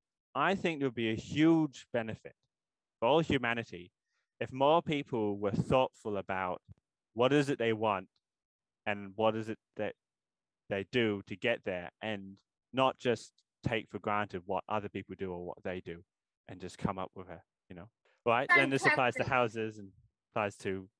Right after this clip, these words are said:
Speaker 1: to lifestyle, to jobs, to everything. Um, I just think there's, there's too much defaulting to what you already do. And I just think you can be a lot more thoughtful about your path through life.
Speaker 2: Which, I mean, it's always interesting, this question, because,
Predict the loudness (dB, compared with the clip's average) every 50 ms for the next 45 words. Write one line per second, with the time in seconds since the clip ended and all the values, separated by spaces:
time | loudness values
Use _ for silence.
0 | _ -6 -2 0 2 0 0 -2 -2 -2 0 0 2 0 -2 -4 -8 -10 -4 -2
1 | 0 0 0 -4 -6 -10 -8 -8 -8 -10 -12 -14 -14 -20 _ _ _ _ _ _
2 | _ _ _ _ _ _ _ _ -8 -6 -6 -8 -10 -16 -20 _ _ _ _ _
3 | _ _ 0 0 0 0 -2 -2 0 -2 -2 -2 -4 -10 -12 -12 -18 _ _ -2
4 | -2 -2 -2 0 0 0 2 2 0 0 0 -4 -14 -16 -12 _ -6 -6 0 2
5 | 2 2 2 0 -8 -10 -8 -6 -6 -6 -4 -2 -4 -4 -4 _ _ -6 -4 -2
6 | -2 -2 -4 -6 -8 -10 -8 _ -6 -6 -6 -8 _ _ _ _ _ _ _ _
7 | -2 -2 -2 0 -2 -4 -4 -4 -6 -4 -6 -4 -2 0 2 0 0 0 0 -6
8 | -2 0 2 2 2 0 _ -8 -8 -8 -6 _ -2 -2 -2 -2 -4 -6 -6 -6
9 | -4 -4 -4 -4 -4 -8 -14 -12 -10 -10 -12 -12 -14 _ _ _ _ _ _ _
10 | _ 0 0 0 0 -2 -4 0 0 0 2 2 0 0 -2 -2 -4 -6 -6 -6
11 | -4 _ 2 2 4 2 2 2 -2 -2 -2 0 0 -2 0 0 -2 -2 -2 -2
12 | -6 -6 _ 0 0 0 0 0 -4 -4 -4 -6 -4 -4 -6 -6 -6 -10 -10 -4
13 | 0 0 2 2 0 -2 -6